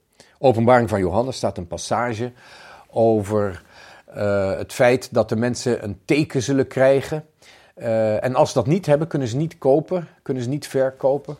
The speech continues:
Dat wil zeggen, de hele economie wordt afhankelijk gemaakt van een merkteken dat de mensen op hun lichaam zullen ontvangen. Ik geloof zelfs hun voorhoofd of op hun hand.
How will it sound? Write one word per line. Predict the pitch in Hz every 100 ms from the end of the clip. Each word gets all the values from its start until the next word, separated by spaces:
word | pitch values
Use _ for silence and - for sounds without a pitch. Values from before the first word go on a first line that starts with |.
| _
Dat | - 120
wil | 120
zeggen, | 127 -
de | 123
hele | 151 151
economie | 160 - 135 131 143 180 - - - -
wordt | - 135 147
afhankelijk | - - 170 220 160 -
gemaakt | 127 127 143 143
van | - 139 143
een | - 120 110 113
merkteken | 151 160 - - 139 139 143
dat | 120 110
de | 104
mensen | 110 127 -
op | 127 -
hun | 98
lichaam | 101 160 135 135
zullen | 117 110
ontvangen. | - 101 - 82 67 _ - - - -
Ik |
geloof | - 113
zelfs | - 98 95
hun | 85
voorhoofd | 85 135 131 123 107 104 - -
of | 101 95 -
op | 123
hun | 104 92
hand. | 87 98 80 -